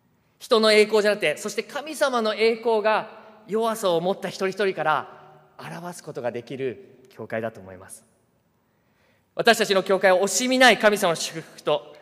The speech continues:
近くにいて助けてくれる神様、そしてそれが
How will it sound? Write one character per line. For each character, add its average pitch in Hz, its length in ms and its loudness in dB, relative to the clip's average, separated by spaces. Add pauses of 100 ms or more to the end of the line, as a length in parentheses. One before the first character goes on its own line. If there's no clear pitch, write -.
(340)
近 202 300 -2
く 185 120 -4
に 151 120 -6
い 139 40 -12
て - 720 -8
助 - 400 -18
け - 0 -
て 180 100 -16
く 143 140 -14
れ 123 80 -10
る 123 80 -14
神 147 240 -12
様、 110 180 -16 (1300)
そ - 120 -14
し - 40 -14
て 165 80 -10
そ 151 160 -12
れ 139 120 -6
が 143 260 -8